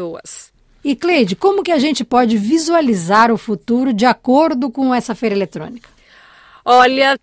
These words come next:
Speaker 2: tem muita coisa. As invenções e lançamentos são divididos em vinte e quatro categorias de produtos,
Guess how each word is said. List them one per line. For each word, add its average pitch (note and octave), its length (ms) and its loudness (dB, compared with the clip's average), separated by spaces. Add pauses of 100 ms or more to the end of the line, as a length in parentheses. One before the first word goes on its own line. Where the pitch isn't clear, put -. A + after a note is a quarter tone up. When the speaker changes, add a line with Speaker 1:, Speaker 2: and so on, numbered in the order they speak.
Speaker 2:
tem A#3 200 -4
muita A3+ 800 -4
coisa. F3+ 600 -6
As A3 140 -2
invenções C4+ 640 -2
e C#4 60 0
lançamentos B3+ 520 -6
são A#3+ 120 -4
divididos G#3+ 680 -8
em A3+ 160 -8
vinte A#3+ 300 -12
e C4 60 -14
quatro B3 260 -4
categorias A3 500 -4
de F#3 80 -10
produtos, A3 760 -4